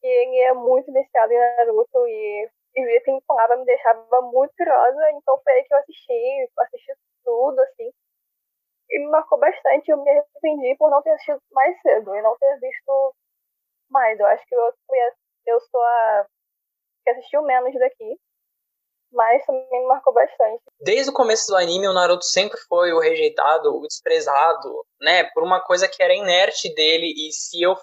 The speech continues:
Speaker 2: for falar sobre isso, eu posso ficar horas falando aqui sobre a gente ser desprezado por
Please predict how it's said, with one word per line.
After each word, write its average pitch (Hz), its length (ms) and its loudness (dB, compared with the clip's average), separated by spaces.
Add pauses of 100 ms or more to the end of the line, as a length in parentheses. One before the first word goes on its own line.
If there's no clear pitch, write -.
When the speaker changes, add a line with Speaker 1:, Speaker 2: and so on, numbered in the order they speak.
(100)
Speaker 2:
for 190 180 2
falar 185 400 2
sobre 180 360 -2 (180)
isso, 185 200 -2
eu 175 120 2 (220)
posso 185 260 0
ficar - 320 -2
horas 226 420 2
falando 175 360 0
aqui 165 180 -4
sobre 156 280 -2
a 151 40 4
gente 185 240 -6
ser 175 100 0
desprezado 170 560 -2
por 175 180 -4